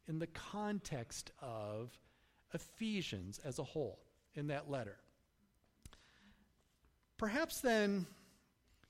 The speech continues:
what we should understand about these commands, standing firm, being strong, putting on the full armor of God. You, you,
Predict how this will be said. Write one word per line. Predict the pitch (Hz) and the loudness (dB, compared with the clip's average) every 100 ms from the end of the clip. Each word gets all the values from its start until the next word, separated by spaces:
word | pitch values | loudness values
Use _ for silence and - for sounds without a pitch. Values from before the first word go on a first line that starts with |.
| _ _ _ _ _ _ _ 214 | _ _ _ _ _ _ _ -2
what | 196 | 0
we | 202 196 | 0 2
should | 190 180 | 2 4
understand | 175 165 - 190 180 165 | 4 2 0 0 2 2
about | 151 156 143 135 - - - _ - | 2 4 4 0 -8 -20 -20 _ -4
these | 160 156 | -2 -2
commands, | - 123 120 135 95 - - - - _ _ _ _ _ _ _ | -2 0 2 2 2 -4 -14 -14 -16 _ _ _ _ _ _ _
standing | - - 107 98 92 - | -8 -4 -4 -4 -6 -2
firm, | 139 156 175 | -2 0 -2
being | 135 98 95 | -2 -4 -4
strong, | - - 165 185 202 190 | -6 0 2 2 -2 -4
putting | - 107 104 | -4 -4 -4
on | 139 143 | -2 -2
the | 151 | -2
full | - 160 | -4 -2
armor | 151 160 151 | -2 0 0
of | 139 | 0
God. | 135 156 160 | 2 2 2
You, | 175 - 156 | -2 -6 -12
you, | 185 | -12